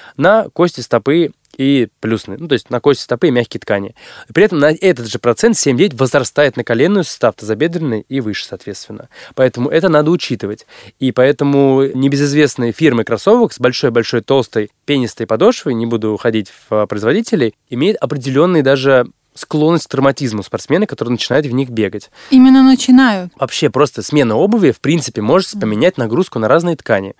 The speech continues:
Speaker 1: как и техника бега, о которой мы тоже немножко поговорим в дальнейшем. И, соответственно, могут вызывать те или иные изменения в нагрузке и даже боли, если совсем сильно какие-то изменения у нас накопятся. Поэтому, еще раз, если у нас маленькая амортизация или босоногая обувь,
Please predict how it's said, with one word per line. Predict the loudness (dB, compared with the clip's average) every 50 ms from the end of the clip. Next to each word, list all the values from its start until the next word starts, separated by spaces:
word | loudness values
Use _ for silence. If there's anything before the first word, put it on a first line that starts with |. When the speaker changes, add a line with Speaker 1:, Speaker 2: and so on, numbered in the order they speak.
| _ -14 _
Speaker 1:
как | -4 -4 -4
и | -2 -2
техника | -2 -2 -2 -4 -6 -14 -8 -2
бега, | 0 0 0 0
о | -2
которой | -4 -4 -4 -4 -4
мы | -4
тоже | -4 -6 -6 -6
немножко | -6 -8 -8 -10 -12
поговорим | -16 -8 -4 -2 -2 -2 -2 -4
в | -6
дальнейшем. | -6 -6 -6 -8 -10 -12 -14 -18 _ -20 -20 -20 -20 -20 -20 -20 -18 -12 -6
И, |
соответственно, | -4 -2 -2 0 0 0 0 0 0 0 0
могут | 0 2 2 2 2 2 0 -2
вызывать | -2 -4 -2 -2 0 2 2 0 0
те | 0 0 2
или | 2 2 0
иные | 2 2 0 0 0 -2
изменения | -2 -2 -2 -2 0 0 -2 0 0 0 0 -2 -2
в | -2
нагрузке | -4 -4 -2 -2 -2 -2 -4 -6 -10 -6
и | -2
даже | 0 0 0 -2 -2
боли, | -2 0 0 0 0 -2 -6 -12 _ _ _ _ _ _ -6
если | -6 -4 -6 -6
совсем | -4 -4 -4 -2 -2 -4 -4
сильно | -4 -2 -2 0 0 0 -2 -6 _
какие-то | -16 -10 -8 -8 -8 -8 -8
изменения | -8 -6 -4 -2 -2 -2 0 0
у |
нас | -2 -2 -2 -2
накопятся. | -6 -6 -4 -4 -6 -6 -8 -14 -14 -14 -14 _ -20 -20 -20 -20 -10 _
Поэтому, | 0 0 2 2 0 0 0 2 2 0 0 -4 _ -12
еще | -8 -4 -2 0
раз, | 0 0 -2 -4 _ _ _ _ -8
если | -4 -4 -4 -2 0
у | 0 0
нас | 0 0 -2
маленькая | -4 -2 -2 -2 -2 -2 -6 -8 -4 0 0 2 2 0 -2 _ -6
амортизация | -4 -4 -4 -6 -6 -2 0 0 0 0 -2 -6 -6 -4
или | -2 -2
босоногая | -2 0 0 0 2 2 2 0 0 -2 -4 -2
обувь, | 2 2 2 2 2 -2 -4